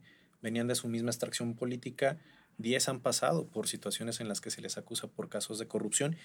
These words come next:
y esto provoca de alguna manera una tercera alternancia para, eh, que Andrés Manuel, que buscó en su tercera oportunidad la presidencia, finalmente llegue, ¿no?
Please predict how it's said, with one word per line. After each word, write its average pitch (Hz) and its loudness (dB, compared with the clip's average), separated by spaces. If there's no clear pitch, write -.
y 135 4
esto 165 2
provoca 151 4
de 135 6
alguna 123 2
manera 123 4
una 117 2
tercera 110 0
alternancia 107 -2
para, 110 0
eh, 98 -8
que 110 4
Andrés 113 4
Manuel, 139 4
que 107 -4
buscó 101 0
en 117 0
su - -2
tercera 113 2
oportunidad 117 0
la 117 2
presidencia, 113 -2
finalmente 107 -4
llegue, 101 -6
¿no? 120 -8